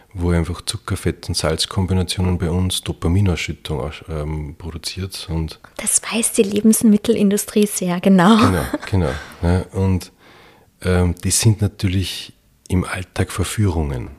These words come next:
Speaker 1: ja. Und, äh, je mehr Verführungen wir haben im Leben, umso mehr Herausforderungen haben wir im Leben, umso größer können wir eigentlich auch wachsen, ja. Oder ganz stark ausgerückt zerfallen,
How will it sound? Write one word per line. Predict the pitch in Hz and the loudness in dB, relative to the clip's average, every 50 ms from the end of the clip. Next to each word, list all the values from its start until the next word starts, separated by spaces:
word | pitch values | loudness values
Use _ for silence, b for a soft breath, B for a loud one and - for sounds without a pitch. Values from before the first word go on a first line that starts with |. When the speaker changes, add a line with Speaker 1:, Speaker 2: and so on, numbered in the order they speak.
| _ _ - | _ _ -6
Speaker 1:
ja. | 82 80 85 85 80 82 - | -4 -4 -4 -4 -6 -10 -10
Und, | - 92 80 80 80 78 - B B B B B B B B B B B B _ - - | -8 -4 -4 -2 -2 -4 -6 B B B B B B B B B B B B _ -8 -4
äh, | 82 80 78 76 76 76 78 | -2 0 0 0 0 -2 -2
je | 73 76 82 | -2 0 2
mehr | 82 78 78 80 82 | 2 2 2 2 0
Verführungen | - 90 82 - - 90 90 98 101 104 101 104 104 95 | 0 -2 -2 -2 -2 -2 0 2 2 4 4 2 2 2
wir | 104 101 95 | 0 0 0
haben | 92 95 101 | 0 0 0
im | 104 98 | 0 0
Leben, | 92 85 90 92 101 98 95 98 | 0 -2 -2 -2 -2 -2 -2 -2
umso | 98 95 87 - - | -4 -4 -6 -4 -4
mehr | 90 90 90 90 95 | -2 0 2 2 2
Herausforderungen | 98 85 85 85 82 - - - 92 85 82 82 78 80 82 82 80 82 | 2 2 0 0 -2 -2 -2 -2 -2 -2 -2 -2 -2 -2 -2 0 0 0
haben | 82 82 82 | -2 -2 -2
wir | 90 90 | -2 0
im | 90 90 | 0 0
Leben, | 87 92 92 98 | 0 2 2 2
umso | 92 92 90 - - 98 87 B B B B B B _ - | 2 2 2 0 0 -2 -2 B B B B B B _ -6
größer | - 110 92 92 87 - - - 95 87 | 0 4 4 4 4 2 -2 -4 -4 -4
können | - - 95 85 87 87 | -2 -2 0 0 2 2
wir | 85 85 | 0 0
eigentlich | 78 78 78 78 - - 87 80 78 - | -2 -2 -4 -6 -6 -8 -10 -10 -8 -8
auch | 76 71 71 - - | -8 -8 -8 -6 -4
wachsen, | - 65 - - - - - 127 139 127 - - _ - | -4 -4 -2 -2 -2 0 0 0 0 0 -2 -8 _ -2
ja. | 90 98 95 B B B B B B B B _ | 0 0 0 B B B B B B B B _
Oder | - 95 98 104 101 101 98 - - - _ _ - - | -2 2 4 4 4 4 4 0 -2 -10 _ _ -12 -6
ganz | - 69 85 92 - - - - - - | -2 -2 0 0 -2 -2 -6 -6 -10 -14
stark | - - - 78 76 - | -10 -6 -4 -4 -2 -2
ausgerückt | - - - - - 98 90 92 - - | -4 -4 -4 -6 -6 -6 -6 -8 -8 -6
zerfallen, | - 95 87 - - 65 55 - - - | -4 -4 -4 -2 -4 -4 -4 -6 -10 -12